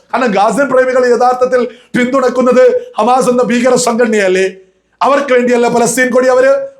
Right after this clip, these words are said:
ഉയർത്തുന്നത്. ഞാൻ കൃത്യമായിട്ട് മുന്നോട്ട് വെക്കുന്നു, ഏഷ്യാനെറ്റ് ന്യൂസ് എന്നല്ല, എല്ലാ മാധ്യമങ്ങളും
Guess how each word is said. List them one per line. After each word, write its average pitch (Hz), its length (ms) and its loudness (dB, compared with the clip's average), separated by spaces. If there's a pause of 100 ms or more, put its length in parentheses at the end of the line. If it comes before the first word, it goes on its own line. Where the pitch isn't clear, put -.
ഉയർത്തുന്നത്. 254 600 0 (680)
ഞാൻ 262 160 -2
കൃത്യമായിട്ട് 269 520 0
മുന്നോട്ട് 254 420 0
വെക്കുന്നു, 247 460 2
ഏഷ്യാനെറ്റ് 233 640 0
ന്യൂസ് 233 300 -2
എന്നല്ല, 240 480 -2 (280)
എല്ലാ 226 480 2
മാധ്യമങ്ങളും 247 840 0